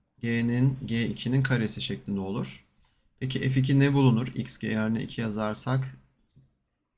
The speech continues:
ikinin karesi dört. Dört ile ikiyi çarptım, sekiz, bir ekledim, dokuz oldu. O zaman burası üç çarpı dokuz.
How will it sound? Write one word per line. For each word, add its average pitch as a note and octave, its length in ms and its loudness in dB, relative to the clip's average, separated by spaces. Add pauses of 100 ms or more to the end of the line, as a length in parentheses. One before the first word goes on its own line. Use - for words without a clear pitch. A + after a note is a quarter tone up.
(120)
ikinin A#2 280 -2
karesi A#2 420 -2
dört. A#2+ 280 -2
Dört A2+ 240 -4
ile A#2 60 -4
ikiyi - 180 -6
çarptım, A2 340 -6
sekiz, A2+ 300 -8
bir A#2 40 -6
ekledim, A#2 380 -2
dokuz A#2+ 280 -2
oldu. G#2 360 -4 (640)
O G2+ 60 -10
zaman A2 260 -2
burası A#2 280 -4
üç A#2+ 180 -8
çarpı A2 380 -2
dokuz. B2 600 -6